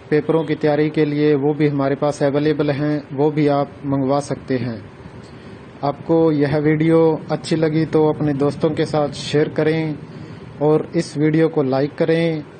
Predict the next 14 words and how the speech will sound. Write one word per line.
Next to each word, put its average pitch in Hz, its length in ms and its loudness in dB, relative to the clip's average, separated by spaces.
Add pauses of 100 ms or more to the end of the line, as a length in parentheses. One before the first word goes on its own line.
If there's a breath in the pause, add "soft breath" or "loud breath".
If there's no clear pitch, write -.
(260)
इस 147 160 -8
चैनल 160 300 0
को 156 120 -2
सब्सक्राइब 143 680 -2
करें, 156 380 -2
ताकि 160 500 -2 (420)
आपको 156 340 0 (1600)
नए 151 260 0
सोल्ड 156 320 2
असाइनमेंट 156 480 0
की 156 200 -2 (220)
वीडियो 151 380 2 (520)
मिल 151 200 0
सके। 135 360 -4